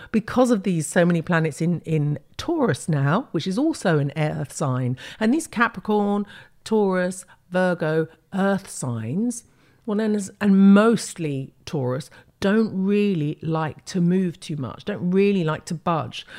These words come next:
So it does take a few planets like this coming along to, to, to make things happen, to make sure that they do move. And of course,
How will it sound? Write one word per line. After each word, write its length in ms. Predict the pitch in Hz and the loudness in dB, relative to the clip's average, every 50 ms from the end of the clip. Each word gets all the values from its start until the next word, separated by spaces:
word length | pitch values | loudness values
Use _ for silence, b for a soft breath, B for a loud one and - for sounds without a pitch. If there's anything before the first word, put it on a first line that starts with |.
| B B | B B
So 140 | B - 196 | B -4 -4
it 140 | 185 180 - | -4 -4 -4
does 280 | 220 220 247 240 - | -2 0 0 -2 -4
take 360 | - - 190 165 120 - - - | -6 -8 -6 -6 -6 -8 -10 -14
a 60 | 135 | -16
few 460 | - - - 190 185 196 208 214 220 | -16 -10 -6 -4 -2 -2 -2 -4 -6
planets 480 | 196 - - 214 208 196 175 - - - | -8 -10 -6 -6 -4 -4 -4 -6 -8 -10
like 160 | 160 - - | -12 -10 -10
this 260 | 151 131 - 131 - b b b b b | -10 -12 -12 -14 -16 b b b b b
coming 400 | - - - 185 190 202 202 185 | -12 -6 -2 0 2 2 2 2
along 560 | 175 170 156 151 135 127 123 143 175 190 185 b b b b b b - | 0 0 0 0 0 0 0 0 0 -2 -4 b b b b b b -8
to, 420 | - - 180 160 160 160 160 156 - _ _ _ _ _ _ _ _ _ _ _ _ _ _ _ _ _ _ _ - - - _ _ _ _ - | -2 0 0 2 2 0 -2 -4 -8 _ _ _ _ _ _ _ _ _ _ _ _ _ _ _ _ _ _ _ -14 -14 -14 _ _ _ _ -8
to, 100 | - 170 | -8 -8
to 320 | - - - - - 202 | -8 -10 -8 -2 2 4
make 300 | 180 196 202 202 190 - | 4 6 4 4 0 -2
things 380 | - - 170 170 180 165 - - | -2 0 0 2 2 0 -2 -4
happen, 500 | - 180 190 - - 165 127 131 156 - | -6 -6 -6 -6 -4 -4 -4 -4 -4 -4
to 100 | - 175 | -2 0
make 240 | 196 202 202 - | 2 2 2 0
sure 240 | - - - 202 196 | -2 -2 0 0 0
that 180 | 185 180 - 156 | 0 -2 -2 -2
they 160 | 185 190 185 | -2 -2 -2
do 320 | 156 - - 196 202 202 | -2 0 0 2 2 2
move. 320 | 175 160 143 127 131 131 - | 2 0 0 -2 -4 -4 -4
And 100 | 160 170 | -4 -4
of 100 | 151 - | -4 -4
course, 360 | - 220 208 175 156 - | -2 -2 0 0 -2 -6